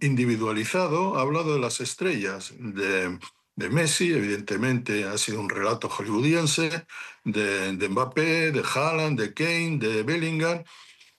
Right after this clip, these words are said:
Y a España como que, como es otra manera de interpretar al fútbol,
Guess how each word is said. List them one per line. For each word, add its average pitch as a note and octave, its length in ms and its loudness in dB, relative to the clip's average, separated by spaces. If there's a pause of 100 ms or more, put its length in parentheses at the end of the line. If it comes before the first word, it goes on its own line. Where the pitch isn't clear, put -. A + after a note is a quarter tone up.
(120)
Y A2 140 -2
a A#2 40 2
España F#3 480 0
como A#2+ 260 2
que, G#2+ 400 -2 (580)
como B2 260 0
es G3 120 -2
otra D3 280 0
manera B2+ 400 0
de A2 100 -4
interpretar G#2+ 540 -2
al A2+ 120 2
fútbol, E3+ 540 0